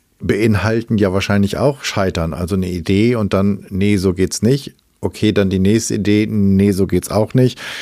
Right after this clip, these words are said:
Und ich stell mir vor, und im Wohnzimmer sozusagen liegt immer noch dieses Knäuel an, ähm, an Netzen. Und da werden ja wahrscheinlich auch irgendwann ein paar Mal gesagt,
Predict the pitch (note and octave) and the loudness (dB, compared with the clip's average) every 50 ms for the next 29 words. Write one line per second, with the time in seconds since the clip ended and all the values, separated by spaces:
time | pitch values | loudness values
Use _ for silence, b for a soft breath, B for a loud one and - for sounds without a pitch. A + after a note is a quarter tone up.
0 | B B - - F#2 G2 F#2 - - G2+ G#2+ G#2+ G2+ - - A2 A2 G#2 G2+ G2 | B B -4 -2 0 0 0 0 0 2 2 2 0 2 2 0 2 2 2 2
1 | G#2 G2 E2 F#2 G2+ G#2+ A2+ G#2+ - A2 G#2+ G#2 G#2+ G#2 G2 G2+ F#2+ - G#2+ F#2+ | 2 2 2 2 2 2 2 0 0 2 2 4 4 4 2 0 0 0 0 0
2 | G2 G2 F#2+ F#2+ G2 G2 F#2+ F2+ G#2 G2 - - A2+ A2 A#2 A#2+ A2 G2+ F2+ - | 2 2 2 2 2 2 2 2 0 0 -2 -2 0 2 2 2 2 0 -2 -2
3 | - F2+ D#2+ F2+ F2 - - - - - G2+ F#2 F#2 F#2 F2 F2 F2+ - F2+ E2+ | -4 -2 -2 -2 -2 -2 -4 -8 -4 0 2 2 2 2 2 0 0 -2 -2 0
4 | E2+ E2+ F2 F2 - - E2 D#2+ E2 D#2+ E2 E2 B B B B B B B B | 0 0 -2 -2 -4 -4 -4 -2 -2 -4 -4 -6 B B B B B B B B
5 | B B - E2+ F2 F2+ F#2+ G2 G2 - - - C3+ C3 - G2+ F#2 G2 E2+ F#2+ | B B -4 0 0 2 2 0 -2 -2 -4 -4 -2 -2 -2 -2 -2 0 0 2
6 | G2 G2 G#2 G2 F2 E2+ - G#2+ G#2+ G#2+ - E2+ D#2+ G#2 G#2 G2 G#2 G#2+ F#2+ G2+ | 2 2 4 2 2 0 0 0 0 2 0 0 0 0 2 2 2 2 2 0
7 | G2+ G2 F#2+ F#2+ F#2 F2+ F#2+ F#2 E2 F#2 F#2 | 0 0 2 2 2 0 -2 -4 -4 -6 -10